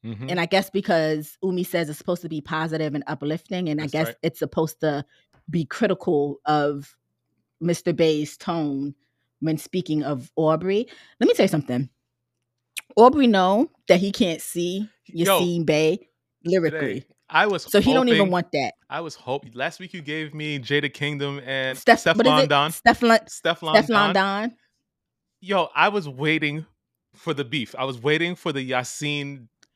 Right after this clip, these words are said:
Speaker 1: Aubrey beef. He was gonna
Speaker 2: You
Speaker 1: lose. He
Speaker 2: understand?
Speaker 1: was definitely gonna lose that one.
Speaker 2: Easy.
Speaker 1: <laughs>
Speaker 2: Without a doubt. Easy.
Speaker 1: Oh my
Speaker 2: Because
Speaker 1: God.
Speaker 2: you know why?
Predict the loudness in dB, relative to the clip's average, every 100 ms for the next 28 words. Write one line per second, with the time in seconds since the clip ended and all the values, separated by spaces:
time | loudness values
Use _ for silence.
0 | _ -4 0 0 -2 -6 -6 -8 -8 -12
1 | -6 -2 0 2 2 2 2 0 0 0
2 | -2 2 2 4 0 0 -2 -2 0 0
3 | -2 -8 -12 _ _ _ 0 4 6 4
4 | 2 -4 -6 -8 -8 -8 -20 _ _ -18
5 | 0 0 4 4 6 4 4 4 4 0
6 | _ -2 0 0 -2 -4 -2 0 2 2
7 | 2 2 2 4 2 2 0